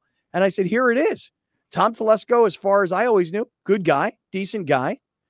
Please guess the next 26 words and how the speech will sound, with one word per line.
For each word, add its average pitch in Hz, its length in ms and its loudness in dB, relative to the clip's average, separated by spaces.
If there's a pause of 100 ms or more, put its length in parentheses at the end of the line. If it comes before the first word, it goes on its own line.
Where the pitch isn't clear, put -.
(200)
Um, 147 440 -2 (840)
as 139 80 -12
far 196 260 2
as 196 80 -2
I 202 140 0
know, 208 320 0
very, 143 600 0
very 151 400 2
good 156 280 2
talent 160 400 -2
evaluator, 117 580 -8 (680)
good 185 380 4
at 175 280 2
drafting 151 520 -6
players, 247 500 -2 (400)
good 165 360 0
at 156 260 0
signing 175 500 -8
free 151 300 -4
agent 208 320 -4
players, 302 440 -2 (500)
good 196 300 4
at 175 220 -2
building 170 380 -2
a 139 60 -2
roster 208 600 -4